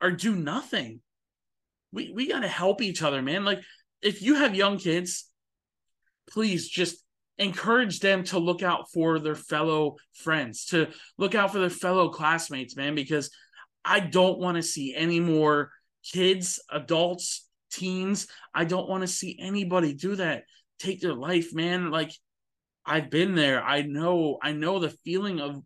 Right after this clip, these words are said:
just wanting it to stop and not wanting to suffer, but,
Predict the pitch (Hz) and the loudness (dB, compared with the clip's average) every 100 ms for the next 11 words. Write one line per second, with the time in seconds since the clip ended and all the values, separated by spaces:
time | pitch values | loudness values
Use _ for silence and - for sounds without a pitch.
0 | 147 151 151 135 143 165 175 147 - 135 | -8 -4 -4 0 2 4 2 -2 -8 -8
1 | - - 135 190 190 - 143 127 - - | -8 -2 0 0 -2 -4 -4 -4 -12 -20
2 | _ _ - 143 165 175 170 170 175 165 | _ _ -6 2 4 4 2 2 2 -4
3 | 147 - - 185 233 139 123 131 135 117 | -6 -6 0 0 2 -2 -2 -2 -2 -2